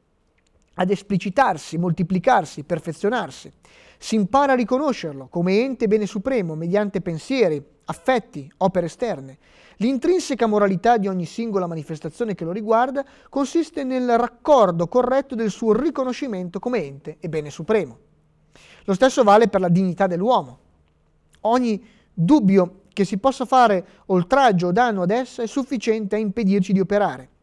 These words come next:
Sono poi appartenenze di Dio la verità e la bontà.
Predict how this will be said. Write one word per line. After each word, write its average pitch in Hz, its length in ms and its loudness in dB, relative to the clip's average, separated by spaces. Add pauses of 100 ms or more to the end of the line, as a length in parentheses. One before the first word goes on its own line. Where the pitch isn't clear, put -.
(420)
Sono 254 260 0
poi 285 280 0
appartenenze 240 880 0
di 196 140 0
Dio 214 440 -2 (500)
la 175 120 0
verità 175 340 2
e - 20 4
la 180 100 2
bontà. 156 440 -6